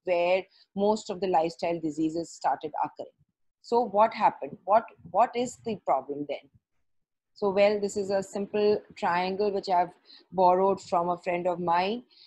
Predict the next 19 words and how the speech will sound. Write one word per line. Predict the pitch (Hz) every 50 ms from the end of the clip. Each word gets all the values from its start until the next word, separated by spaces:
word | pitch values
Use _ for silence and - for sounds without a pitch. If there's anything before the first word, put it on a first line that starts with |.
| _ _ _ _ _ -
And, | 190 185 185 185 180 180 170 170
uh, | 185 180 175 170 170 175
he's | 175 175 196 202 185 208
also, | 180 185 - - 196 185
he's | 190 185 175 170
a | 180
doctor | 170 180 165 165 - - 196 185
working | 170 175 165 165 - 175 170 170 170 165 156 - - -
a | 165
lot, | 165 170 170 175 185 185 - - - 185
uh, | 180 - -
on | 175 170
the | 175 170
field | - - 185 170 175 175 165
of, | 180 165 160 160 - _ - 165
uh, | 160 151 147 147 147 143
uh, | 131 - _ _ - - 131 143 143 139 135 139 139 _ _ _ _ _ _ _ _ 151 -
the, | 170 165 170 170 151 - 165 165 156
the, | 170 165 165 160 160 151 147 139